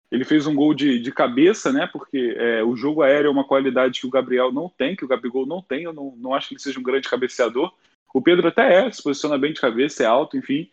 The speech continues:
Mas o Rodrigo Muniz parece ser o melhor desses três aí no, no jogo aéreo, né? Ele tem, tem um histórico grande aí de gols de cabeça na base, no Carioca fez alguns.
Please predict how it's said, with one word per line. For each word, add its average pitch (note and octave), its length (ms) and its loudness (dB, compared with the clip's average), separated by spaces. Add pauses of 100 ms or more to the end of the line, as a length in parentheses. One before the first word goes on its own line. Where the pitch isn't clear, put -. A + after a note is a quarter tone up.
(300)
Mas C#3 180 2
o D#3 60 4
Rodrigo D3 340 4
Muniz D3 280 2
parece D#3+ 340 2
ser F3 80 0
o E3+ 60 0
melhor E3+ 320 2
desses C3+ 320 -4
três B2+ 260 0
aí A#2+ 200 0
no, C3+ 240 -2
no A#2+ 120 -2
jogo C3 240 -2
aéreo, A#2+ 320 0
né? A2 140 -8
Ele G2+ 460 -12
tem, A#2 240 -6
tem A#2+ 140 -8
um A#2 40 -4
histórico A#2+ 480 -2
grande B2 320 -2
aí A#2+ 180 2
de A2+ 220 -8 (360)
gols A#2+ 180 2
de - 60 -10
cabeça A#2+ 320 -2
na A2+ 120 0
base, A#2+ 340 2
no A2+ 60 -8
Carioca A#2 400 -2
fez A#2 180 -4
alguns. A#2 320 -4